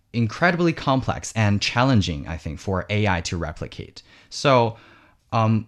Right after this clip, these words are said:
I think, of course, with the technology of artificial intelligence, um, the job of interpreter will not be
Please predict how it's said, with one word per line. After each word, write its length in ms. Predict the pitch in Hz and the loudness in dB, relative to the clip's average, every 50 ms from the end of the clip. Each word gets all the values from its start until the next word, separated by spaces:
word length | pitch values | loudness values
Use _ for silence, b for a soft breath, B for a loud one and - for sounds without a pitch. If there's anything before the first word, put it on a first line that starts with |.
| _ - | _ -2
I 80 | - 196 | -2 0
think, 320 | 190 - 226 196 - - _ - | 2 2 2 2 0 -4 _ 0
of 160 | 147 143 - | 0 0 0
course, 560 | - - - 190 196 143 101 95 - - - 120 | -2 0 4 4 6 6 4 2 0 -4 -4 -2
with 420 | 113 120 127 127 120 113 110 - - | 0 2 2 2 2 0 -4 -6 -6
the 180 | 113 110 123 | -4 -2 -2
technology 600 | 113 - 135 - 131 135 123 123 127 110 113 120 | -2 -2 -2 -2 0 2 2 2 2 2 4 4
of 220 | 113 107 110 104 - - | 6 6 4 2 2 2
artificial 440 | 120 120 117 107 113 113 - 120 | 2 2 2 2 -2 0 0 2
intelligence, 920 | 117 107 104 98 - - 113 117 127 135 135 120 131 127 123 123 117 110 - B B B B B B B B B - | 4 4 2 2 0 0 2 2 4 4 4 4 4 4 4 2 0 -2 -8 B B B B B B B B B 2
um, 320 | 110 113 113 113 110 110 b b b b b b b _ - | 4 6 6 4 4 2 b b b b b b b _ -2
the 500 | 120 120 117 117 113 113 113 113 110 110 | 0 2 4 4 4 4 6 6 4 4
job 340 | 104 - 120 107 107 113 107 | 4 6 6 6 6 6 6
of 220 | 113 110 101 - 120 | 4 2 2 2 2
interpreter 640 | 113 107 107 - - 151 147 - 190 185 190 185 | 0 0 0 0 -2 -2 0 0 2 2 2 2
will 180 | 165 156 143 123 | 4 4 4 6
not 480 | 113 107 110 110 117 127 139 135 - | 6 6 6 4 4 2 0 -2 -4
be 460 | - 123 117 117 113 113 113 113 110 | -2 0 0 2 2 2 0 0 -2